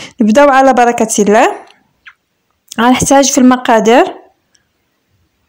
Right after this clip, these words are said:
هنا عندي مارغرين رابعة، وعندي جوج كيسان سنيدة، واحد ما عامرش.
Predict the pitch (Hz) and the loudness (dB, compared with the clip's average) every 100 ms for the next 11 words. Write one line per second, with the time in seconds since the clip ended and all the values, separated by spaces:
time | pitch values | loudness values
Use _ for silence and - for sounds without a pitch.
0 | _ _ _ - - - - - _ _ | _ _ _ -20 -20 -20 -20 -20 _ _
1 | _ _ _ - - - - _ _ _ | _ _ _ -20 -20 -20 -20 _ _ _
2 | - 240 262 247 262 269 262 262 233 247 | -2 2 2 4 4 4 4 2 2 2
3 | 240 247 302 381 339 262 240 240 214 220 | 2 2 4 4 4 4 2 2 0 0
4 | 262 339 277 254 247 240 - 247 262 254 | 2 2 4 2 0 -4 -2 0 2 0
5 | - 240 233 233 226 262 247 240 220 214 | 0 0 0 0 2 2 0 0 0 0
6 | 190 202 208 294 381 | 0 0 0 0 -2